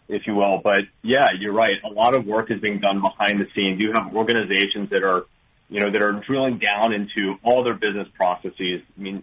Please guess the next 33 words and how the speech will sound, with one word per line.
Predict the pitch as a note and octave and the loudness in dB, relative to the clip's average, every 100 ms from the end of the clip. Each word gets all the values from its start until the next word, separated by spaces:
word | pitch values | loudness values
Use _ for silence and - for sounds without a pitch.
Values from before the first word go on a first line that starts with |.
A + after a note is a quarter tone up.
| _ | _
R | A#2 C3 | 2 2
P | - G#2+ G2 | -2 -2 0
A, | G2+ | 0
robotic | G2 F2+ G2 G2 - | -2 0 0 0 0
process | G2+ G2 F#2+ | 0 0 -8
automation, | F#2+ F#2+ F#2 F2+ F2+ G2 F#2+ F2+ _ _ _ _ _ _ _ | -6 -4 -2 -2 0 -2 -4 -6 _ _ _ _ _ _ _
not | G#2+ B2+ C3 - | 2 4 4 2
robot, | A2+ A#2 G2+ G2+ G#2 - _ | 0 0 4 4 4 -2 _
unlike | G#2 G2 G2 G2 | -2 4 2 2
what | G2 | -2
it | F#2 - | -4 2
sounds | C3+ C3+ B2 | 4 4 4
like. | A#2 A2 | 4 4
It's | G#2 G2+ | 0 -4
basically | - G#2+ G#2 G#2+ - G#2 | 0 2 2 -4 -2 -2
just | G2 F2+ | -2 -4
breaking | A2 G#2 G2+ G2+ | 0 0 0 -2
down | G2 F#2+ G2 - | 2 2 2 0
task | G2+ G2 - | 2 2 0
elements | G2+ F#2+ F#2 F2+ F#2 | 0 2 0 -2 -4
and | F#2 | 2
workflows. | C#3+ D#3 - A#2 G#2+ G2+ _ _ _ | 2 2 0 2 2 -2 _ _ _
That's | E3+ - - | 2 4 2
already | F#3 D3+ | 4 4
been | C3+ B2 A#2+ | 4 0 0
put | B2+ | 0
into | A#2+ A2 | 0 -2
play | - A2+ A2 G#2+ | -6 -2 -2 0
for | G#2+ G2+ | 0 2
almost | A2 A2 - | 0 -2 -4
a | |
decade | F2+ F#2+ F2+ - E2 D#2+ | -6 -4 -4 -2 -4 -4
now. | D#2+ - - | -8 -10 -14